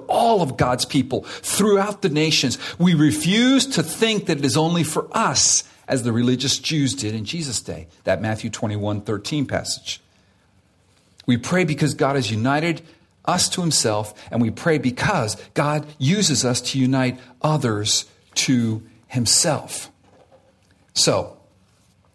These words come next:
how is Palm Vista Community Church a house of prayer for the nations? Well, on the back of your notes, here are,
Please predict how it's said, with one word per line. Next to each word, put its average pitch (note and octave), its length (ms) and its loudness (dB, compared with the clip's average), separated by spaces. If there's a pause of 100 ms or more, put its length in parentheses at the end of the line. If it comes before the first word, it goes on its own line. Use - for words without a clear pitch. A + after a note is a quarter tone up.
(340)
how F3+ 360 0
is D3+ 480 2
Palm C#3+ 380 -2
Vista C#3+ 280 -2
Community C3+ 440 0
Church - 680 -2 (840)
a A#2+ 60 -2
house - 360 0
of - 160 -6
prayer G#2+ 580 0 (1300)
for - 160 -2
the G#2+ 100 0
nations? - 720 0 (880)
Well, C#3+ 320 2 (880)
on G2 80 -6
the G2+ 60 -2
back C3 280 2
of B2+ 80 -2
your C3 100 2
notes, C3 500 0 (1200)
here D3+ 260 4
are, C3+ 380 2